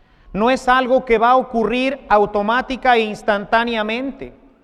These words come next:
Es algo en lo que necesitamos estar trabajando y trabajando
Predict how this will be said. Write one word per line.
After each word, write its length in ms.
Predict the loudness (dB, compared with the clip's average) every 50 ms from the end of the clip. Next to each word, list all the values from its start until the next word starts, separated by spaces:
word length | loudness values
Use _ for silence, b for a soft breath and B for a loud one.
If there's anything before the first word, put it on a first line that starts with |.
| _ _ _ _ b b b b b b b b b b
Es 200 | b -2 0 2
algo 300 | 2 2 2 2 2 2
en 60 | 4 4
lo 120 | 2 2
que 120 | 2 -2
necesitamos 720 | -2 -2 -6 -6 -8 -8 -4 0 2 2 2 2 -2 -4 -4
estar 440 | -6 -6 0 0 0 0 0 0 0
trabajando 960 | 0 2 2 2 2 2 0 0 0 0 -4 -4 -6 -6 -6 -6 -10 -12 -8
y 140 | -8 -6 -2
trabajando 880 | 0 2 2 2 2 0 -2 -4 -4 -4 -6 -8 -8 -8 -8 -8 -10